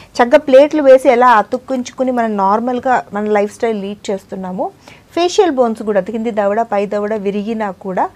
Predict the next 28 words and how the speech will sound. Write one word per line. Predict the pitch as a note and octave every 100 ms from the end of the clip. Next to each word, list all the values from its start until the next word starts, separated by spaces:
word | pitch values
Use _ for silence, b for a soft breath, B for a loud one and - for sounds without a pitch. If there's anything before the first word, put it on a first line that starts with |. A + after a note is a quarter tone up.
| B B -
అదే | A#3+ E4 A#4+
ప్రొసీజర్ | F#4+ D4+ C4+ B3+ A3+
ఉంటది, | F#3+ F#3+ G3 G4 - -
అదే | G#3+ C#4+
ప్లేటింగ్ | E4 C4+ A#3+ A#3+ G#3+
ఉంటది. | F#3+ F3+ G#3+ E4+ B B A3
అలాగే | G#3 C4 E4
పక్క | D4 -
మనిషికి | C#4 C#4+ D4 -
తెలియకుండా | A#3+ A3 A#3+ A#3+ C#4+
లోపటి | B3+ B3 D4+ E4+ E4
నుంచి | D#4+ D4+
ప్లేటింగ్ | D4+ B3+ A#3+ A#3+ A#3+
వేసి, | G#3+ G3 G3+
అంటే | G3+
పైన | B3 A3+ A#3+
నుంచి | C#4 C#4+
కూడా | C#4+ C#4+
కోతలు | C#4 B3 B3 B3+
అవి | A#3+
ఉండవు, | A3+ G#3 G3+ - B B _
లోపటి | A#3+ B3+ D#4+ D4+
నుంచి | C#4+ C#4+
ప్లేటింగ్ | B3+ A3 G#3+ A3+
వేసి | F#3+ G#3 G#4 D4+
ఎముకల్ని | A#3 B3 C#4 C4
జాగ్రత్తగా | A3+ G3+ G#3+ A#3 A#3+ A#3+
దగ్గర | G3+ F3+